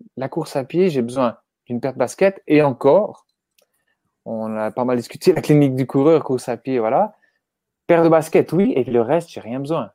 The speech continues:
Je veux dire, euh, un short et un t-shirt, qu'il soit de marque ou pas de marque, il peut être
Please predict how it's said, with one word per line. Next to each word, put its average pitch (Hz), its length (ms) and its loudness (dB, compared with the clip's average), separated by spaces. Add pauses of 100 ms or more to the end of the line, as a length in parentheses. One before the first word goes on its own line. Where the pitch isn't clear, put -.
(120)
Je - 120 -20
veux 117 100 -8
dire, 113 180 -8
euh, 104 260 -8 (400)
un 123 60 -8
short 156 480 -2
et 117 60 -6
un 104 100 -6
t-shirt, 151 600 -2
qu'il - 160 -20
soit 117 140 -2
de 107 80 -4
marque 139 240 -4
ou - 40 -10
pas 104 180 -6
de 107 80 -8
marque, 131 260 -6
il 110 60 -12
peut 117 100 -6
être - 300 -10